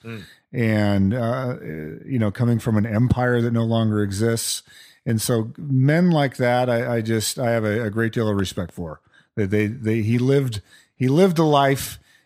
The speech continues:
Speaker 2: and, and, uh, that, that will never happen again. Like, that life,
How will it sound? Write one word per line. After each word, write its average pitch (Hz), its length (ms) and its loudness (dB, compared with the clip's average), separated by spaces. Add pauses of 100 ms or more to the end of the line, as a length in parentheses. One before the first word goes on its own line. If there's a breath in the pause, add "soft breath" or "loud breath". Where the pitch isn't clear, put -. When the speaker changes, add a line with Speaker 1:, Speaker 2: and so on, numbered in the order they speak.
Speaker 2:
and, 113 420 2
and, 110 580 0
uh, 98 640 0
that, 110 380 -4
that 120 160 -2
will 117 140 0
never 135 320 2
happen 175 300 2
again. 151 400 0 (360)
Like, 107 160 -2
that 131 240 0
life, 131 480 0